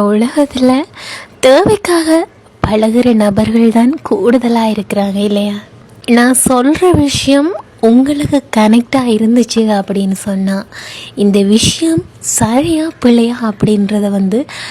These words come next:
கமெண்ட்ஸ்ல சொல்லுங்க. நல்லா இருக்கிறவங்க தேவைக்கு மட்டும் பழகிட்டு தேவையில்லாத டைம்ல மூன்றாவது நபரா மாறிட்டாங்க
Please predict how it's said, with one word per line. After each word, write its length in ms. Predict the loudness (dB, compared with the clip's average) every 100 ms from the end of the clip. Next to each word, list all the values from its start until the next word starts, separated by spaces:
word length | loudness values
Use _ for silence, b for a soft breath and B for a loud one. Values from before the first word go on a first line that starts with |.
| B -16 -6
கமெண்ட்ஸ்ல 440 | -2 -2 -2 -4 -4
சொல்லுங்க. 420 | -4 -6 -6 -8 -4
நல்லா 360 | 2 2 2 0 -2
இருக்கிறவங்க 600 | -2 -2 -2 -2 -2 -4 -4 -8 _ B B B -4
தேவைக்கு 540 | 2 2 2 0 2 2
மட்டும் 420 | 2 2 0 0
பழகிட்டு 580 | 0 -4 -4 -6 -2 -2 -4 B B B B B -4
தேவையில்லாத 800 | 2 4 2 0 -4 -6 -6 -8 -4
டைம்ல 480 | -2 0 0 -2 0
மூன்றாவது 760 | 4 6 4 2 -2 -2 -2
நபரா 380 | 0 -2 -2 -2 -4
மாறிட்டாங்க 680 | -4 -2 -2 -2 -2 -2